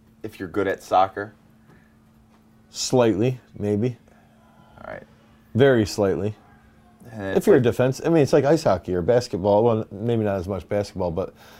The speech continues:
Speaker 2: it's like ice hockey.
Speaker 1: Well, ice hockey, I feel like they have it set up like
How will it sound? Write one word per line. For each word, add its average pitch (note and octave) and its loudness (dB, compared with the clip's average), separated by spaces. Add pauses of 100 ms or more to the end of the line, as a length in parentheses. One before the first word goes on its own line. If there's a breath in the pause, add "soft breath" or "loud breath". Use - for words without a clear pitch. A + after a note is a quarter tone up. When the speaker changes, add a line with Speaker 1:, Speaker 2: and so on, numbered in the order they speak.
(200 soft breath)
Speaker 2:
it's - -4
like B2 4
ice A2+ 2
hockey. B2 -2 (320 soft breath)
Speaker 1:
Well, F3 2
ice A#3 0
hockey, D#3+ -2
I G#2+ -2
feel D#3 -2
like B2 0
they A#2+ -6
have B2 -4
it - -8
set A#2 -4
up A2 0
like G#2 -4